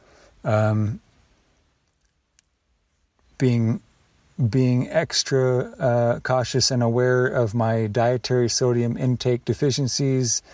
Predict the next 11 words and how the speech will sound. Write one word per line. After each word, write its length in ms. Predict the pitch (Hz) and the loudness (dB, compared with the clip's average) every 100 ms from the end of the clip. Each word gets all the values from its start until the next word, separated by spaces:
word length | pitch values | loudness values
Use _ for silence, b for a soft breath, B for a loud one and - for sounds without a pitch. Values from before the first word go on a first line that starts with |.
| B B B B B _ _ - | B B B B B _ _ -4
and, 460 | 127 127 120 117 - _ _ _ _ _ _ _ _ _ _ _ _ _ _ _ _ _ _ - | 0 2 2 0 -4 _ _ _ _ _ _ _ _ _ _ _ _ _ _ _ _ _ _ -4
and 220 | 123 - | -2 0
adding 420 | 123 120 120 117 | 0 0 0 -2
salt 420 | - 123 117 113 - | 0 0 0 -2 -2
into 440 | 117 113 - 117 | -2 -2 -2 -2
the 120 | 104 | -2
diet, 480 | 107 113 117 117 240 | 0 0 2 0 -2
uh, 60 | 143 | -4
uh, 360 | 123 180 127 - | -4 -2 -2 -2
m-, 500 | 147 165 117 117 247 | -4 -2 0 0 -2
uh, 400 | 135 113 110 | 0 2 0